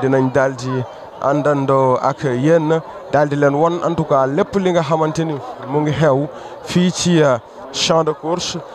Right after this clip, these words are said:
mu ngi xew fii nga xamante ni tey jii nii mooy etu kër,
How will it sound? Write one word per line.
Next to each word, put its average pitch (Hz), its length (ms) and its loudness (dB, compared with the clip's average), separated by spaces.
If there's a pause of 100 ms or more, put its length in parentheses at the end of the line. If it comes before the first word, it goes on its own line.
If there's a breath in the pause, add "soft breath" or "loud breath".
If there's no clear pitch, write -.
(160 loud breath)
mu 135 100 -2
ngi 160 120 4
xew 147 280 2
fii 175 300 0
nga 165 120 2
xamante 151 420 0
ni 147 100 -2
tey 143 200 2
jii 135 140 -2
nii 139 180 0 (340 loud breath)
mooy 139 180 2 (160)
etu 151 180 0
kër, 160 320 2